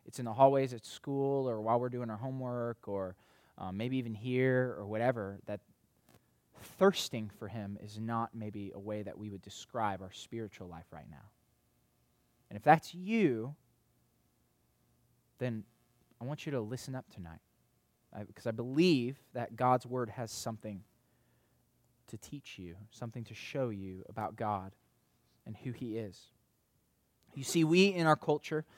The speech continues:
are typically prone to lack this, this eagerness and tenacity when it comes to pursuing godliness,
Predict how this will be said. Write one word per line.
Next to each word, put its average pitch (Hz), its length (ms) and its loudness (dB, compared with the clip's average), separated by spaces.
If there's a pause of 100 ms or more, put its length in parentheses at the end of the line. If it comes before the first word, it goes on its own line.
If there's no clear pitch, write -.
(220)
are 131 80 4
typically 147 440 0
prone 135 400 2
to 127 140 -6
lack 113 540 2
this, - 300 -10 (240)
this 113 240 -4
eagerness 135 640 -2
and 110 160 -6
tenacity 110 720 -4
when 98 100 -10
it - 100 -14
comes 104 360 -10
to - 60 -20
pursuing 98 500 -10
godliness, 90 800 -10